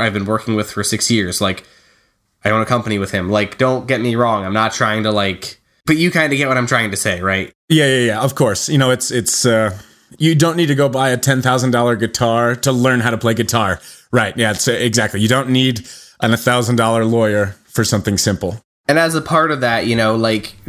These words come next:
Speaker 1: you know, use some judgment with the lawyer you, lawyer you hire. 'Cause I've definitely also seen bands for a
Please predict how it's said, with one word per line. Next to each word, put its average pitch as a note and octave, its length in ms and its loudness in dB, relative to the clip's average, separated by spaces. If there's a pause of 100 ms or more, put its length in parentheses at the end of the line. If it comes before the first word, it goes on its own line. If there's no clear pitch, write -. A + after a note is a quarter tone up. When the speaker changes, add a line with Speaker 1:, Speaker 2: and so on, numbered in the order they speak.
(140)
Speaker 1:
you A#2 160 0
know, G#2+ 80 0
use C3+ 420 2
some A2+ 560 -2 (280)
judgment A#2 560 0
with G#2 440 -4 (440)
the B2+ 160 4
lawyer A#2+ 300 2
you, A2 320 -4
lawyer A#2 340 2
you G#2+ 180 0
hire. G#2 380 0
'Cause A2+ 120 -6
I've A#2+ 180 0
definitely B2 520 0
also B2 460 0
seen A2 260 -2
bands G#2 720 -2 (320)
for A#2 420 0
a G#2 560 -4